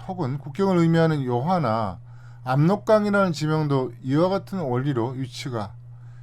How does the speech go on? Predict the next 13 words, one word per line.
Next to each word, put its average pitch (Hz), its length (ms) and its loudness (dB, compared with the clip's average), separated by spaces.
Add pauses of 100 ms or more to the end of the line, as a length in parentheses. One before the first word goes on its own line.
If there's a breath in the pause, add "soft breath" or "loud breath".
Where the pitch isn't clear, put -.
(180 loud breath)
계속 120 460 -8 (120)
이동한 143 460 0
겁니다. 98 460 -8
고정해서 117 920 -6 (460 loud breath)
이해하면 123 380 -2
안 107 160 -4
된다는 123 320 -6
뜻이죠. 120 680 -10 (2000 loud breath)
본래 165 300 6
하동 175 420 4
하서 175 160 2
지역을 175 280 2
통칭해서 196 680 -4